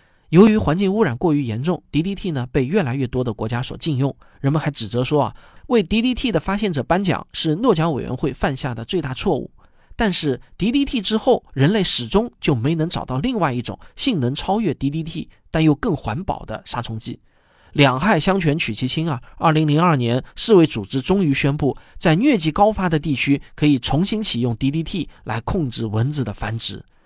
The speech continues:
保罗·穆勒的奖啊，我认为是应得的。一九四四年，又一个好消息传来：二十七岁的美国化学家伍德沃德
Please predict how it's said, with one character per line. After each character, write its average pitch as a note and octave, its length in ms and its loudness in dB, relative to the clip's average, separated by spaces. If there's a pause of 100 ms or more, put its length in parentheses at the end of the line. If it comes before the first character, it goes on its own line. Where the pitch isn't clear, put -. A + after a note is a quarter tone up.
(240)
保 A2 180 4
罗· C3 220 0
穆 A3+ 180 4
勒 C#3+ 140 6
的 A2+ 100 0
奖 A2+ 200 -6
啊， G2+ 200 -10
我 A2 160 -8
认 C#3 180 -2
为 G#2 120 -4
是 - 220 -8
应 B2 240 -4
得 - 180 -10
的。 - 140 -14 (580)
一 A#3+ 160 4
九 D#3 180 8
四 A3+ 200 0
四 G3+ 160 0
年， C#3 380 0
又 C4 200 8
一 D3+ 100 4
个 C3+ 120 0
好 - 120 -6
消 C#3+ 140 -2
息 C3 100 -4
传 A#2 220 -4
来： G#2 240 -6 (260)
二 C4 140 6
十 A#3 140 0
七 C#4+ 200 0
岁 C#4 200 0
的 D3+ 80 2
美 A2+ 180 -2
国 C#3+ 140 -2
化 F#3 160 -2
学 D3 160 -2
家 F3 280 -2 (100)
伍 B2 200 0
德 C3 200 2
沃 A#3+ 200 4
德 A#2+ 320 0